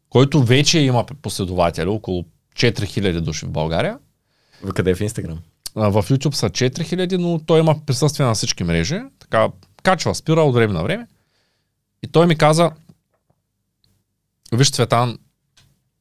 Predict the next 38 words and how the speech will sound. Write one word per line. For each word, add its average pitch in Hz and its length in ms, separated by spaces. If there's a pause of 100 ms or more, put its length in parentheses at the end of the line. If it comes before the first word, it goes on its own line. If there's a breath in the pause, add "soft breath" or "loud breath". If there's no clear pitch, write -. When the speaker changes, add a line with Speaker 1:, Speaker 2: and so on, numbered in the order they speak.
(160)
Speaker 1:
може 123 300
ли 131 60
твой 127 260
екип 120 240
да 107 80
поеме 104 300
обработката 92 580
на 87 120
видеята? 80 400
Започвам 110 460
да 98 100
правя 104 260
много 98 260
видеа.“ 87 280 (800)
И 87 60
аз 85 160
го 110 80
питах: - 360
„В 92 180
каква 82 440
насока?“ 95 400 (2000)
„Ами 151 160
това, 247 180
което 233 240
аз 185 160
по 175 80
принцип 147 340
си - 120
качвам.“ - 320 (720)
И 80 140
аз 80 180
му - 60
казвам: 104 260
„Добре, 107 220
а 101 40
каква 95 300
е - 20
насоката?“ 151 440